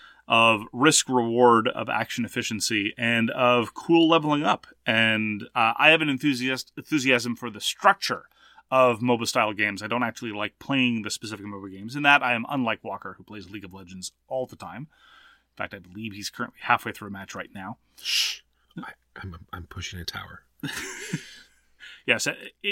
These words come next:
Speaker 1: in his, uh, fevered, uh, dreams, he mutters about last hits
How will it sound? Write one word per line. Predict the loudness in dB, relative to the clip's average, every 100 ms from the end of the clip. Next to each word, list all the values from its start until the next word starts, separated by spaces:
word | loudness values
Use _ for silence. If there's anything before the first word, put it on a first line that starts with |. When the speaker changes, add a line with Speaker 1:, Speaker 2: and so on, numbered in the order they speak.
| 2
Speaker 1:
in | 4 4
his, | 4 2 0 -2
uh, | -2 -2
fevered, | -6 -4 0 2 2 0 -4
uh, | -2 -2
dreams, | 0 2 4 4 2
he | -4 0
mutters | 2 2 4
about | 2 2
last | 4 4 2 -2
hits | -4 2 2